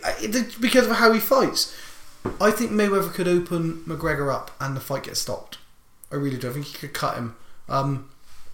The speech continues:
I wish McGregor all the best in his career. I don't want him to win this fight.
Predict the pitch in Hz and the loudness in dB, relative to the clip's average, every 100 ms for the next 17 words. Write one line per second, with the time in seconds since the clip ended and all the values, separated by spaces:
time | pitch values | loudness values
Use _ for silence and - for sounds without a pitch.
0 | - - - - - - 170 180 170 190 | -8 -8 -10 -10 -12 2 8 8 8 4
1 | - 160 160 151 147 - - - 190 175 | 4 2 4 4 2 0 -6 2 8 8
2 | 156 147 160 139 - - 139 131 - 143 | 6 2 2 2 2 -2 -2 -2 -2 0
3 | 127 113 - - - 127 139 135 127 117 | 0 -2 -8 -14 -10 -6 -4 -4 -4 -4
4 | 123 120 113 - 107 131 | -6 -6 -6 -4 -2 -4